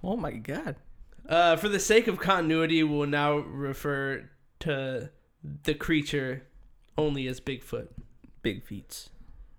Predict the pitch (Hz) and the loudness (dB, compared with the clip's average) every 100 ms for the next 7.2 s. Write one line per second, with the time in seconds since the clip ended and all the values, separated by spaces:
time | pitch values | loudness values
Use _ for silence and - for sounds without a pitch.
0 | - - 123 - 117 117 107 - 110 113 | -16 -6 -6 -6 -4 -2 -2 -6 -4 -4
1 | 101 90 139 - - - - 160 147 143 | -4 -6 -8 -10 -12 -14 -6 -2 -2 -2
2 | 139 165 165 170 156 156 - 165 160 143 | -6 -2 0 0 -2 -4 -2 -2 -2 -6
3 | 131 135 135 135 - - - - - _ | -4 -2 -2 -4 -6 -4 -4 -4 -14 _
4 | _ _ _ _ - 220 247 170 196 202 | _ _ _ _ 4 6 6 2 4 4
5 | 185 - 185 151 160 147 127 127 - - | 4 -2 0 0 0 -2 -2 -6 -12 -20
6 | _ - _ _ _ _ _ - 147 - | _ -20 _ _ _ _ _ 2 2 2
7 | - | -6